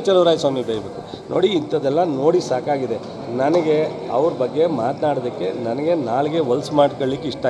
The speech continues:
ಇಲ್ಲ. ಅವ್ರಿಗೆ ಸೌಜನ್ಯನೂ ಇಲ್ಲ. ಆ ಒಂದು ಒಬ್ಬ ಪ್ರಧಾನಿಯ ಮಗ, ಒಬ್ಬ ಮುಖ್ಯಮಂತ್ರಿಯ ಆಡಳಿತ ಮಾಡಿದವಂಥ ಘನತೆ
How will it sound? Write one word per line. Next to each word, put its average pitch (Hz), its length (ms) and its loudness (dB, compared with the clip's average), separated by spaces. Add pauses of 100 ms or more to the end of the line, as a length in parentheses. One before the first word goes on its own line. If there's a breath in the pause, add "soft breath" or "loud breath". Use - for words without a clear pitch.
ಇಲ್ಲ. 107 100 -4 (380 loud breath)
ಅವ್ರಿಗೆ 165 320 2 (420)
ಸೌಜನ್ಯನೂ 160 560 4 (100)
ಇಲ್ಲ. 147 120 2 (720)
ಆ - 20 6 (380)
ಒಂದು 156 200 -2 (600)
ಒಬ್ಬ 135 140 0 (160)
ಪ್ರಧಾನಿಯ 151 560 0 (300)
ಮಗ, 110 140 -2 (500)
ಒಬ್ಬ 120 120 -2 (220)
ಮುಖ್ಯಮಂತ್ರಿಯ 147 640 0 (180)
ಆಡಳಿತ 147 340 0 (120)
ಮಾಡಿದವಂಥ 131 460 0 (500 loud breath)
ಘನತೆ 143 260 0